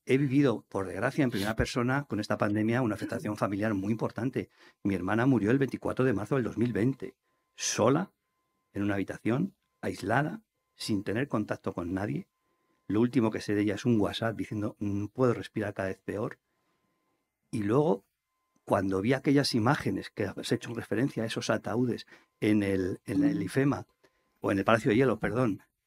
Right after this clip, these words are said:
Speaker 1: dije, "Es que uno de esos ataúdes es mi hermana". ¿En qué situación están sus hijos si ven eso? ¿En qué situación queda?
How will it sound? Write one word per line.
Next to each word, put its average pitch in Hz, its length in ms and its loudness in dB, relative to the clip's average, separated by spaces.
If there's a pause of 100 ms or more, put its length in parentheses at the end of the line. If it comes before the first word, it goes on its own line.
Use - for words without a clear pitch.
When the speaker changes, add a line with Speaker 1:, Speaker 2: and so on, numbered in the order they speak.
(160)
Speaker 1:
dije, 98 280 -4
"Es - 140 -8
que 113 220 -8 (200)
uno 117 180 0
de 117 80 0
esos - 160 -10
ataúdes 104 400 -4
es 110 100 -2
mi 113 120 -4
hermana". 95 420 -4 (400)
¿En 92 140 0
qué 135 100 -2
situación 135 480 2
están 123 240 0
sus - 260 -4
hijos 117 280 -2
si - 100 -2
ven 110 160 2
eso? - 320 -4 (340)
¿En 98 120 -2
qué 135 80 -2
situación 143 440 2
queda? 156 320 4